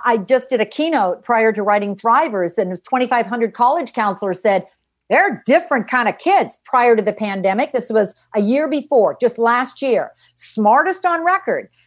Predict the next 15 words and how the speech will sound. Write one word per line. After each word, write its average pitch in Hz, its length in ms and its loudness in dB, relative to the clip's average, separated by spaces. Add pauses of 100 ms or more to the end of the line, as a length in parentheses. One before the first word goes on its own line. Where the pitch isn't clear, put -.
but 208 100 -2
they 208 120 2
don't 233 200 0
have 262 140 -2
the 233 80 0
coping 254 400 -2
skills, 302 500 0 (160)
and 226 240 -2
they, 214 300 2 (120)
many 240 320 0
of 277 60 0
them 240 160 0
don't 240 320 0
want 226 260 -4 (220)
roommates. 214 1000 -6